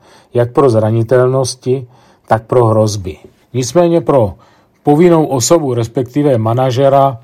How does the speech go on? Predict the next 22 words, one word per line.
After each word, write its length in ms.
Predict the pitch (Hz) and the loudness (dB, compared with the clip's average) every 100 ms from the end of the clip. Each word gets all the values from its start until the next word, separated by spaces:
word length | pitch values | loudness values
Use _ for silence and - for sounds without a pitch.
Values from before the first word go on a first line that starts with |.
| _ | _
bezpečnosti 840 | - 104 104 - 135 139 135 127 143 | -8 -6 -4 0 0 0 -2 -2 -6
informací 840 | 139 127 117 135 127 127 120 139 | -6 -6 -2 -2 0 -2 -2 -4
nebo 200 | 127 113 | -2 -2
manažera 580 | 107 113 127 131 131 113 | -2 -2 -2 -2 0 0
rizik 420 | 113 113 123 120 | 0 -2 -2 -2
nebo 240 | 113 107 107 | -4 -8 -6
auditora, 680 | 110 117 127 131 135 127 - - - - - | -6 -6 -4 0 0 -2 -8 -20 -20 -20 -6
může 220 | 117 156 | 0 4
být 160 | 170 170 | 2 0
příloha 360 | - 156 170 | 0 4 4
číslo 360 | 165 170 - 170 | 0 -6 -2 -2
tři 200 | - 165 | 0 0
vhodnou 400 | 113 127 139 135 | 0 -2 -2 -2
inspirací, 920 | 120 110 - 120 123 120 127 131 147 _ - - _ - | -4 -4 0 0 0 -2 -4 -4 -6 _ -20 -20 _ -4
zejména 460 | 113 131 156 170 | 0 2 2 2
pokud 340 | 156 151 - 156 | 0 -4 -4 -2
ji 60 | |
dokáže 480 | 131 113 135 139 135 | 0 0 2 2 0
aplikovat 640 | - 107 123 120 135 139 120 | -6 -6 -6 -4 0 0 0
na 140 | 120 | -4
dané 320 | 104 110 135 | -2 -2 -2
podmínky 840 | 123 113 113 117 120 120 127 131 | -4 -4 -2 -2 -2 -4 -4 -4